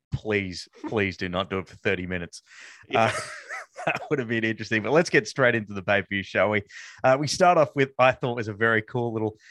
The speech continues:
Speaker 1: the Sky box office, uh,
Speaker 2: <laughs>
Speaker 1: little presentation. Like, that was pretty cool.
Speaker 2: It almost <laughs> sounded like a guy doing an impression of a
Speaker 1: It did,
Speaker 2: British
Speaker 1: didn't it?
Speaker 2: person, but then I was like, "No, no, they're not taking the piss. This is real." <laughs>
Speaker 1: This is legit.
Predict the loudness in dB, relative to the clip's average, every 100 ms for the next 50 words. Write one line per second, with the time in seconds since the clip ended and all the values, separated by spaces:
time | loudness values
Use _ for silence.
0 | _ -6 -4 -4 0 2 2 -2 -2 0
1 | 0 0 -6 -6 -4 -2 -2 -4 -6 -2
2 | 0 2 2 0 -4 -6 -2 -2 0 -2
3 | -2 0 0 -2 -2 -2 4 4 4 0
4 | -2 -6 -4 -2 -2 -4 _ _ _ _
5 | _ 2 6 6 6 4 2 -6 -2 0
6 | 2 0 -2 -4 -2 0 0 0 -4 0
7 | 2 2 -2 -4 -4 -4 -4 -6 -8 -8
8 | -8 -6 0 0 2 2 2 -2 -10 -18
9 | -2 2 4 4 4 4 4 4 4 2
10 | -2 -4 -2 -2 2 2 2 2 0 -4
11 | -6 -4 -2 -2 0 0 0 -4 -4 -10
12 | -2 -4 -2 -6 -6 -2 0 2 0 -2
13 | -10 -14 _ _ -8 -2 -2 -4 -10 -8
14 | -8 -6 -6 -2 -2